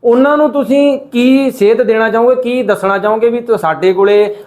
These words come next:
ਉਹਨਾਂ ਨੂੰ ਦਵਾਈ ਲੈਣ ਆਉਣਾ ਚਾਹੀਦਾ ਜਾਂ ਨਹੀਂ? ਕਿੱਦਾਂ ਤੁਹਾਡਾ ਮਤਲਬ ਕਿ ਐਕਸਪੀਰੀਅੰਸ ਆ?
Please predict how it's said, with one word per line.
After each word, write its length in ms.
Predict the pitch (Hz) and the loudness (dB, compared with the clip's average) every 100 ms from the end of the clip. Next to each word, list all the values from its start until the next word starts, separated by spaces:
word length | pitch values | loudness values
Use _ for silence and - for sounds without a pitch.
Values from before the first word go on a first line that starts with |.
| - | -4
ਉਹਨਾਂ 200 | 202 226 | 0 0
ਨੂੰ 100 | 226 | 0
ਦਵਾਈ 260 | 170 165 | 0 0
ਲੈਣ 200 | 185 196 | 0 0
ਆਉਣਾ 320 | 208 185 185 190 | -2 -2 -2 -2
ਚਾਹੀਦਾ 520 | 185 190 208 208 202 | -2 -2 0 0 2
ਜਾਂ 160 | 202 | 0
ਨਹੀਂ? 200 | 185 196 | -2 -2
ਕਿੱਦਾਂ 300 | 208 233 240 | -2 -2 -2
ਤੁਹਾਡਾ 340 | 233 226 190 190 | 0 -2 0 -2
ਮਤਲਬ 340 | 185 180 175 | -2 -2 -4
ਕਿ 60 | 170 | -4
ਐਕਸਪੀਰੀਅੰਸ 420 | 165 160 151 117 | -6 -4 -4 -6
ਆ? 140 | 107 | -12